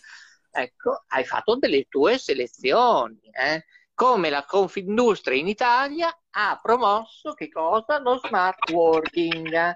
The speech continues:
eh? Che è una delle partite da vincere per modernizzare il paese italiano. Io ci credo come un pagliaccio in paradiso. Comunque, io sono sempre stato in contrario col telelavoro, eh?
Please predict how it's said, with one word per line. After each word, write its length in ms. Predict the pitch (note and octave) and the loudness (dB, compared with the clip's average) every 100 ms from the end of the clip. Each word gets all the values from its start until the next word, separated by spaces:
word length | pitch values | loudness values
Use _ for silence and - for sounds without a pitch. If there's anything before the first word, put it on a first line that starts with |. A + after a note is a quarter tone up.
| _ _ - | _ _ -6
eh? 340 | E3+ B3+ C#4+ _ _ | -4 -4 -6 _ _
Che 160 | - G#3 | -2 0
è 40 | |
una 280 | A#3 C#4+ G#3 | 2 0 -2
delle 240 | D#3 F3 | -2 -4
partite 500 | F3+ A3+ A3+ A#3 D#3+ | -2 -4 -4 -8 -4
da 140 | D3+ F#3 | 0 0
vincere 580 | A#3 A3+ A#3 C#4 C#4+ D#4+ | 0 -2 -4 0 0 0
per 220 | F3 D3+ | 0 0
modernizzare 1200 | E3 D#3+ A#3+ A#3 E3 D#3 F3 F#3+ F#3 A3 A#3+ C4+ | -4 -2 2 2 2 0 0 -4 0 2 2 0
il 260 | C#4 A3+ G#3 | 0 -2 -2
paese 480 | A#3+ G#3 D3 C#3 D#3 | 0 2 2 0 -4
italiano. 720 | C#3+ C#3+ C#3+ C3+ C3 C3 C3+ | -4 -4 -2 -2 -2 -4 -8
Io 120 | - - | -10 -12
ci 140 | G#3 | -10
credo 260 | G3 F3+ E3 | -8 -6 -4
come 200 | E3 D3+ | -4 -4
un 60 | |
pagliaccio 380 | D3+ D3 C#3+ - | -4 -4 -4 -8
in 80 | C3+ | -16
paradiso. 580 | C3+ C#3+ C3 A#2+ G#2+ B2 | -14 -14 -14 -16 -10 -8
Comunque, 600 | A#3 D3 A2+ A#2+ - A3 - - | -6 -4 -6 -6 -6 -8 -12 -12
io 140 | F#3+ G3 | -2 0
sono 160 | G#3 | 0
sempre 420 | - D4 E4 D4+ | 0 0 0 -6
stato 240 | B3 G3 - | -4 -4 -2
in 60 | F3+ | -2
contrario 480 | B3 A#3+ D#3 E3+ | -2 -2 -2 -2
col 180 | G3 C3+ | -2 -6
telelavoro, 800 | - C#3+ C3+ C#3+ G3+ C3+ G#2+ G#2+ | -4 -4 -2 0 0 0 0 0
eh? 100 | D3+ | -2